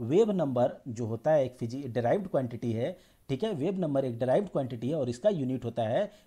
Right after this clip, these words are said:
मीटर इनवर्स, मतलब वन by meter क्या होता है, वेव नंबर जो होता है इसका,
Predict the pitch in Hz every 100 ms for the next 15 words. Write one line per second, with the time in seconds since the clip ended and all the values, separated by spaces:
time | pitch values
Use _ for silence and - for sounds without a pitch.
0 | - 131 135 165 220 147 110 104 - 120
1 | 110 202 147 123 165 135 123 190 - _
2 | 123 120 120 156 - - 120 113 127 175
3 | 123 180 165 123 117 165 170 113 107 110
4 | 104 110 180 - _ _ - 120 - -
5 | 113 147